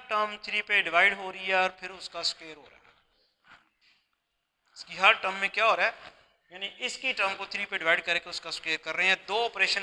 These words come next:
मुस्तकिल हो रहे हैं, dividing by three and squaring, तो वो हम बाद में कर लेंगे। चलो, तो इसकी ज़रूरत नहीं है। Here A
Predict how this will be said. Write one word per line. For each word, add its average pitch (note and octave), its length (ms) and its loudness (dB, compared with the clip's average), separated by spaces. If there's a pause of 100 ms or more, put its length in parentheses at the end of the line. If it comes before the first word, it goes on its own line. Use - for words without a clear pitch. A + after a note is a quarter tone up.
मुस्तकिल G3 460 -6
हो D#3+ 160 -12
रहे G#2 120 -20
हैं, F2+ 120 -20 (1080)
dividing F3+ 460 2 (280)
by G#3+ 140 0
three A#3 240 -4 (720)
and G3 220 0
squaring, G3 400 0 (840)
तो A#3 80 -6
वो A#3+ 80 -2
हम G3+ 120 -4
बाद D3 160 -4
में D#3+ 100 -16
कर G3 160 -12
लेंगे। - 960 -18
चलो, - 240 -4 (760)
तो - 440 -8
इसकी C4 260 -2
ज़रूरत G3+ 300 -8
नहीं C4+ 160 -4
है। B3+ 120 -4 (920)
Here A#3 260 6 (2000)
A G#3+ 140 4